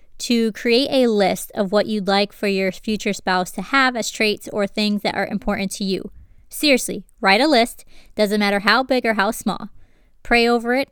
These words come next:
and then set it in your journal or your Bible. Put it aside. Whenever you feel anxious or obsessive about the subject, remind yourself that God knows what you need and is working on it.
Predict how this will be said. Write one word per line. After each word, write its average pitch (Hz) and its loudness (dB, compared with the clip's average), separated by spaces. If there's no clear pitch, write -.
and 208 2
then 214 2
set - 0
it 240 2
in 262 2
your 277 2
journal 208 0
or 202 0
your 208 0
Bible. 196 -6
Put - -6
it 214 0
aside. - -2
Whenever 214 0
you 285 0
feel 320 2
anxious 240 -2
or 208 0
obsessive 226 -2
about 196 0
the 202 -2
subject, 185 -4
remind 220 4
yourself 247 0
that 170 -4
God 202 2
knows 233 4
what 277 0
you 226 -2
need 185 -2
and 226 0
is 233 2
working 269 0
on 175 -4
it. 180 -6